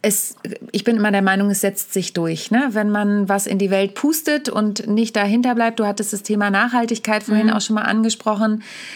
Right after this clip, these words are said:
Speaker 1: ähm, dann bringt es nichts. Es ist einfach langer Atem und durchhalten,
Speaker 2: Ja.
Speaker 1: ne? Und das ist so schön, wenn man's dann eben auch gewürdigt bekommt mit so einem
Speaker 2: Ja,
Speaker 1: tollen
Speaker 2: ja,
Speaker 1: Award.
Speaker 2: es ist so schön. Aber es ist halt wirklich,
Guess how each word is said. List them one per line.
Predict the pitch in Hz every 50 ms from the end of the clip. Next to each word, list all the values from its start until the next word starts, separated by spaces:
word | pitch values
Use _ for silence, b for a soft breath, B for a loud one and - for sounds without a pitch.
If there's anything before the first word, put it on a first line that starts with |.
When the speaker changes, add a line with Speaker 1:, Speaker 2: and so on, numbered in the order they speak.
| B B B
Speaker 1:
ähm, | - 208 202 202 202 202 202 202 202 196 196 - - - - _
dann | - 220 - 196 190 196 196 196 190 190 - -
bringt | 202 202 220 247 240 247
es | 240 -
nichts. | 220 220 220 208 208 -
Es | - -
ist | - 208 196 -
einfach | - 165 180 190 190 190 -
langer | 185 190 196 214 233 233 -
Atem | 175 175 180 180 185 - 202 196 190
und | 196 - 190 190 185
durchhalten, | 180 180 180 180 - - - 160 - 226 220 - - 170 170
Speaker 2:
Ja. | 202 240 240
Speaker 1:
ne? | 214
Und | 185 185
das | 202 196 202
ist | 214 196
so | - 214
schön, | 196 - - 220 233 247 262 262 269 262 B B B B B B B
wenn | 214 208
man's | 214 214 208 208
dann | - 202 202 208
eben | - 196 190 208
auch | - - 190
gewürdigt | - 208 180 175 202 214 226 208 214
bekommt | - 214 208 - 202 196 202
mit | 190 190 185
so | 190 190
einem | 190 190 190
Speaker 2:
Ja, | 185
Speaker 1:
tollen | 180 180 185 175 175
Speaker 2:
ja, | 180 196 185 180 180
Speaker 1:
Award. | 180 170
Speaker 2:
es | 151
ist | 151 165 165
so | 180 185 175 175 - - 165
schön. | 165 170 170 170
Aber | - 208 226
es | 240 240
ist | 262 254 -
halt | 240 226 220 220
wirklich, | 220 214 - 226 214 208 -